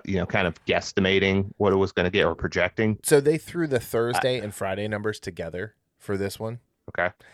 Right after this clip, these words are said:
Speaker 2: It made six, between sixteen and seventeen million on forty-one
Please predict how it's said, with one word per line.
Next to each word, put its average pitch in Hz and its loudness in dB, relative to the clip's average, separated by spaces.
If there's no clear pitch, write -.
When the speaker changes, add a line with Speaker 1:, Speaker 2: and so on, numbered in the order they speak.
Speaker 2:
It 113 -4
made 98 -4
six, - -4
between 110 -6
sixteen 120 -2
and 101 -2
seventeen 104 -2
million 92 -2
on 85 -6
forty-one 92 -6